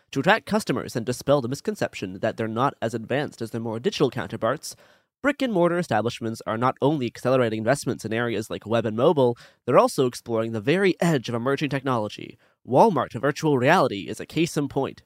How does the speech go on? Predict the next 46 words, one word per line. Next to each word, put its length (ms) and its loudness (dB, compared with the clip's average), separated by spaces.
Potential 340 -2
shoppers 420 -2
can 160 -6
virtually 360 -2
pick 200 -4
up 160 -4
products, 460 -2
read 220 -2
labels, 400 0
talk 180 0
to 100 0
virtual 320 -2
associates, 600 -4
and 200 -2
fill 200 4
their 140 0
shopping 380 0
carts. 400 -12
But 180 8
the 100 -8
goal 300 2
wasn't 300 2
just 180 -4
to 80 -2
create 260 -4
something 300 -8
interactive. 640 0
Walmart 360 2
needed 240 -2
something 460 -6
that 180 -8
showed 280 -4
the 60 -8
potential 560 -6
of 140 -4
V 180 -4
R 220 0
in 220 -4
retail 540 -4
while 140 2
putting 280 -2
them 100 -2
ahead 320 2
of 80 6
the 100 -2
competition. 720 -4